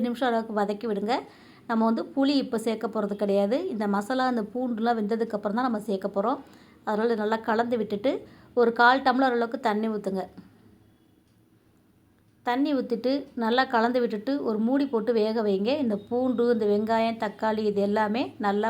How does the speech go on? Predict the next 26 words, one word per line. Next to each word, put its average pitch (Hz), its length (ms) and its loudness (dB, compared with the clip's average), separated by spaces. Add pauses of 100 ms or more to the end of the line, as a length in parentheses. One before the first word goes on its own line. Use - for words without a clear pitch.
மசிஞ்சு 220 460 -2
வெந்து 208 300 0
வரணும். 208 340 0 (520)
அதுக்கப்புறம் 208 580 0
தான் 285 120 2
நம்ம 202 120 2 (100)
புளி 214 160 -2 (100)
ஊத்தணும். 185 340 -4 (1400)
இப்போ - 180 -14
எல்லாம் 214 240 -2
கலந்தாச்சு, 208 560 -2
நம்ம 233 220 0
மூடி 196 240 0
வச்சிடலாம். 196 440 -2 (3000)
இப்போ 294 280 6
நம்ம 240 240 4
சேர்த்துருக்க 247 480 0
வெங்காயம், 233 420 2
தக்காளி, 226 420 4
பூண்டு 233 360 0
நல்லா 208 260 4
வெந்துருச்சு. 208 520 0 (540)
மசாலாவோட 247 560 2
பச்சை 233 240 2
வாடை 208 240 4
போயிடுச்சு. 196 320 -2